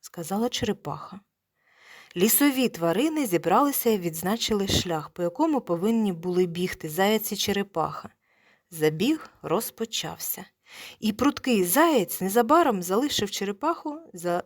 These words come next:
далеко-далеко позаду. Десь посередині шляху заєць зрозумів, що вже набагато випередив повільну черепаху. «Ох!» — подумав заєць, «у мене є багато часу, щоб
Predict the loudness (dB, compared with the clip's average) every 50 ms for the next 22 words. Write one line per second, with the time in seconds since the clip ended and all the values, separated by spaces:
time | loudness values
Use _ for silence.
0 | _ _ -4 0 2 2 4 4 4 4 4 4 4 2 0 0 -2 0 2 2
1 | 2 2 2 0 -2 -6 -4 -6 -6 -4 -4 -4 -4 -6 -8 -14 -16 _ _ _
2 | _ _ _ _ _ _ _ _ _ _ _ _ _ -20 -20 -20 _ _ 0 4
3 | 4 4 4 2 -2 -8 -8 -8 -6 -6 -4 -4 -2 0 0 0 0 -2 -4 -4
4 | -6 -6 -6 -8 -8 -8 -8 -10 -10 -10 -6 -2 -2 -2 -2 0 2 2 4 2
5 | 2 -2 -4 -2 0 0 0 2 2 2 2 0 0 -2 -8 -12 -18 _ _ _
6 | _ _ -14 -6 -4 -4 -2 0 0 0 0 0 0 0 0 -2 -2 -2 -2 -4
7 | -4 -4 -4 -2 -2 -2 -2 0 -2 -2 0 -2 -2 -4 -6 -10 _ -8 -4 -4
8 | -2 0 0 0 -2 -2 -2 -2 -2 -2 -4 -4 -6 -6 -6 -6 -10 -14 -18 -20
9 | _ _ _ _ _ _ _ _ -20 -20 _ -20 _ _ _ _ _ _ 8 8
10 | 8 6 2 -8 -10 _ -2 -2 -2 -2 -2 -2 -4 -4 -4 -4 -4 -6 -6 -6
11 | -8 -12 -20 -20 _ -6 -2 2 4 4 4 6 4 4 4 4 2 2 4 4
12 | 2 2 2 0 0 0 -4 -2 0 0 0 2 2 0 0 0 -2 -6 -20 -20
13 | -20 -20 -20 -14 -8 2 4 4 4 4 2 -6 -18